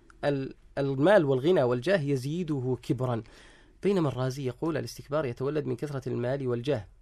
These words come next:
وهذا غير صحيح من حيث التحليل النفسي. قال: "والاستضعاف إنما يحصل من قلتهما"،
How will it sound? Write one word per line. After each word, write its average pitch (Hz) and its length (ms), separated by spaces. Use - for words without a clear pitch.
وهذا 143 440
غير 147 140
صحيح 135 320
من 131 60
حيث - 160
التحليل 123 340
النفسي. 127 420
قال: 156 180
"والاستضعاف 151 600
إنما 143 240
يحصل 165 320
من 151 180
قلتهما"، 147 720